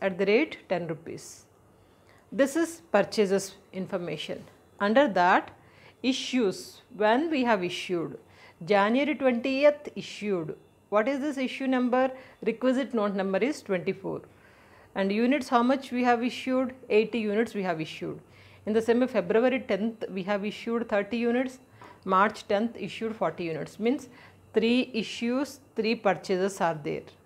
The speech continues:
That's it. Note down the problem and see the board. Now first what we need? Opening balance. Whenever we find opening balance, date we'll see January first.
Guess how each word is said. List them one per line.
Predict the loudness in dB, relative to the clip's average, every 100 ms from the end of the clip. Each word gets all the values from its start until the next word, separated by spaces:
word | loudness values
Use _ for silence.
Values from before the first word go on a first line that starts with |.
| _ _ _ _ 2
That's | 6 6 4 0
it. | -2 0 -4
Note | 0 0 0
down | 0 2
the | -2
problem | 2 2 2 2 2 0 -2
and | -6 -4 -6 -8
see | -8 -2
the | -2
board. | -2 -6 -6 -10 -20 _ _ _ _ _ -20 -20 -14 0
Now | 0
first | 4 4 4 -2
what | 0 4 4 0 -12 -4
we | 0
need? | 2 2 2
Opening | 2 2 0 -2 2
balance. | 2 2 -4 -10 -16 -20 _ -6
Whenever | 0 2 2 0
we | -2 -4
find | 0 0 0
opening | -2 -2 0 2
balance, | 2 2 2 -2 -6 -10 2
date | 4 4 0 -6
we'll | -4 -6
see | -8 -4 -4 -4 -10 -20 -20 -20 -2
January | 2 2 2 -2 -4
first. | -4 -6 -6 -18